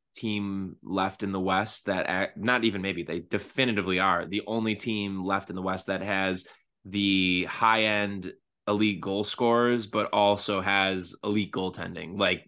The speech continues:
Jake Ottinger is one of the best goalies in the league.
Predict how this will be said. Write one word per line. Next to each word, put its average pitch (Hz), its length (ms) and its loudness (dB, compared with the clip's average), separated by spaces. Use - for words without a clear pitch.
Jake 123 200 2
Ottinger 98 680 2
is 95 500 0
one 95 360 0
of 92 200 0
the 98 140 2
best 90 320 -2
goalies 87 360 -4
in 78 80 -10
the 76 80 -10
league. 69 320 -8